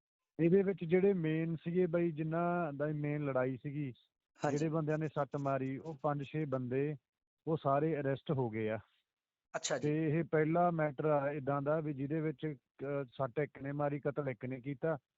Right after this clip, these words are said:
Speaker 1: ਤੇ
Speaker 2: ਹਾਂਜੀ।
Speaker 1: ਅਸੀਂ ਲਗਭਗ ਪੰਦਰਾਂ ਤੋਂ ਵੀਹ ਬੰਦੇ ਜਿੰਨੇ ਸਾਰੇ ਸੀ,
Speaker 2: ਹਾਂਜੀ।
Speaker 1: ਸਾਰਿਆਂ ਤੇ ਹੀ ਕਤਲ ਦਾ ਪਰਚਾ ਦਿੱਤਾ।
Speaker 2: ਅੱਛਾ।
Speaker 1: ਨਹੀਂ, ਇਵੇਂ ਹੁੰਦਾ ਨਹੀਂ ਕਿ, ਅਹ, ਕਤਲ ਦਾ ਪਰਚਾ ਦੋ ਤਿੰਨ ਬੰਦਿਆਂ ਤੇ ਹੁੰਦਾ, ਬਾਕੀ ਇੱਕ ਸੌ ਵੀਹ ਬੀ ਦੇ ਵਿੱਚ ਨਾਲ ਜੁੜ ਜਾਂਦੇ ਨੇ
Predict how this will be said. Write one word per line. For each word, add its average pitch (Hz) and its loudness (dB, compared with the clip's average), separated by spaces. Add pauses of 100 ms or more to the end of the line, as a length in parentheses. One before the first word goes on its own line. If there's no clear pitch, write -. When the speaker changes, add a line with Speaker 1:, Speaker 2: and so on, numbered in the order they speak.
(420)
Speaker 1:
ਤੇ 156 4
Speaker 2:
ਹਾਂਜੀ। 151 2
Speaker 1:
ਅਸੀਂ 151 2
ਲਗਭਗ 147 2
ਪੰਦਰਾਂ 143 2
ਤੋਂ 147 0
ਵੀਹ 143 2
ਬੰਦੇ 147 2
ਜਿੰਨੇ 139 0
ਸਾਰੇ 143 -2
ਸੀ, 135 -6
Speaker 2:
ਹਾਂਜੀ। - -8
Speaker 1:
ਸਾਰਿਆਂ 160 4
ਤੇ 165 0
ਹੀ 160 2
ਕਤਲ 156 2
ਦਾ 151 4
ਪਰਚਾ 139 0
ਦਿੱਤਾ। 110 -4 (720)
Speaker 2:
ਅੱਛਾ। 165 2
Speaker 1:
ਨਹੀਂ, 160 4
ਇਵੇਂ 160 4
ਹੁੰਦਾ 143 4
ਨਹੀਂ 151 2
ਕਿ, 165 -2
ਅਹ, 147 -2
ਕਤਲ 151 2
ਦਾ 156 4
ਪਰਚਾ 151 2
ਦੋ 139 0
ਤਿੰਨ 143 -8
ਬੰਦਿਆਂ 143 0
ਤੇ 151 0
ਹੁੰਦਾ, 143 0
ਬਾਕੀ 156 2
ਇੱਕ 147 -2
ਸੌ 156 -2
ਵੀਹ 156 -2
ਬੀ 151 -2
ਦੇ 147 -2
ਵਿੱਚ 143 -4
ਨਾਲ 135 0
ਜੁੜ 131 -2
ਜਾਂਦੇ 113 0
ਨੇ 104 -6